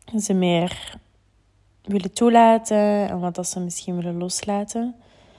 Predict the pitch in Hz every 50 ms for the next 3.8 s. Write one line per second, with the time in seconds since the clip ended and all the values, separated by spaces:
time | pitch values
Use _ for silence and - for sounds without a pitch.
0 | - - - _ _ _ _ _ _ _ _ _ _ _ _ _ 208 208 208 202
1 | 202 196 196 196 196 190 - - 180 - 202 208 233 302 302 - - - - 202
2 | 196 208 208 - - 214 196 - - 208 202 196 190 - - - - 214 208 -
3 | - - 196 185 180 170 165 175 170 165 - - - - 190 175